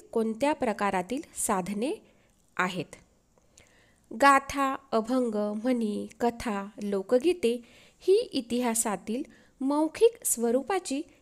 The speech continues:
साधने आहेत. करून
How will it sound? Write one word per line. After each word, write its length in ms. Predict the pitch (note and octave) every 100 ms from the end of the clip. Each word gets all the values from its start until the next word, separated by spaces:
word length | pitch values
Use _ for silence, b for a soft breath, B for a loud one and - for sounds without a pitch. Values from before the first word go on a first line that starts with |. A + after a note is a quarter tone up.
| b
साधने 600 | - - G#3+ F#3 A3+ D4 F4+ -
आहेत. 260 | F#3 F#3 - - _ _ _ - b b b b b -
करून 340 | F#4 F4+ A4+